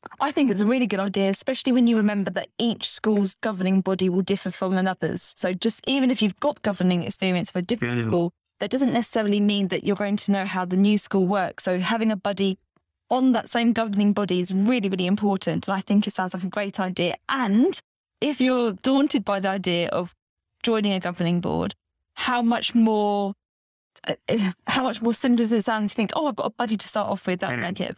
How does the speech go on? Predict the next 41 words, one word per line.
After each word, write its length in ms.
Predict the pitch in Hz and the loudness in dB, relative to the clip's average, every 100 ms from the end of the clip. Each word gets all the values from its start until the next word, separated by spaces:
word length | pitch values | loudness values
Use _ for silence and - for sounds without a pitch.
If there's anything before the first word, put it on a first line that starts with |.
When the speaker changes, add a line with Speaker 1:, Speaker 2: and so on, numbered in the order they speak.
| - | -6
Speaker 1:
like, 180 | 214 - | -4 -4
someone 280 | - 202 196 | -2 -2 -2
I 40 | |
can 100 | 196 | -2
go 200 | 190 220 | -2 -2
to 180 | 214 208 | -2 -2
and 80 | 196 | -2
ask 180 | 185 - | -2 -4
questions, 560 | - 214 - 202 196 | -6 -6 -2 2 2
and 160 | 185 180 - _ _ _ _ | 0 -4 -8 _ _ _ _
it 140 | - | -4
won't, 320 | 196 214 185 - | -2 -2 -4 -4
I 60 | 220 | -4
won't 180 | 214 - | -4 0
feel 120 | 208 | 0
silly 260 | - 208 214 | 0 0 -2
for 120 | - | -2
asking 380 | 190 196 - 208 | -2 -2 2 2
that 120 | 185 | 2
question." 540 | - 190 - - 180 180 | -4 -8 -4 -2 -2 -2
It's, 320 | - - - | -4 -6 -6
it 140 | 233 | -4
sounds 280 | - 214 202 | -2 -2 0
much 220 | 214 202 | 0 0
more 120 | 214 196 | 0 0
inviting 380 | 196 196 196 180 | 0 -4 -2 0
and 100 | 190 | 0
much 200 | 190 202 | 0 0
more 280 | 185 180 - _ _ - | 0 0 -4 _ _ -8
attractive 480 | 214 226 - 208 - | -4 -4 -2 -4 -2
prospect 680 | 196 - - 156 - - - _ _ | -4 -4 -6 -6 -8 -14 -16 _ _
by 100 | 202 | -6
having 380 | 202 220 202 190 | -4 -4 0 -2
that 100 | - | -2
kind 200 | 190 180 | -2 -2
of 40 | |
support 360 | - 190 185 175 | -4 -4 -2 -2
offered 240 | 185 180 | -2 -4
to 100 | - | 0
new 160 | 180 170 | 2 2
governors. 640 | 175 - 175 170 190 - | -2 -2 -2 -2 -6 -12